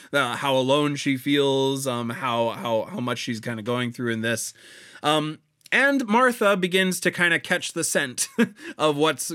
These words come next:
what could be going on, that J D might be behind these things. And so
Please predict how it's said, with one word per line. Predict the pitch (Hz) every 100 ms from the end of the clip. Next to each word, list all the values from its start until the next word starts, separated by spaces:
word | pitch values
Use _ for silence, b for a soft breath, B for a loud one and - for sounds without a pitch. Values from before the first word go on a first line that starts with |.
| 151
what | 147 139
could | - 175
be | 151
going | 143 143 139 135
on, | 135 117 117
that | 120
J | 131 147
D | 143 139
might | 135 139 120
be | 131
behind | 127 127 135 131
these | 123 120 -
things. | 117 113
And | 120 120
so | - 131 127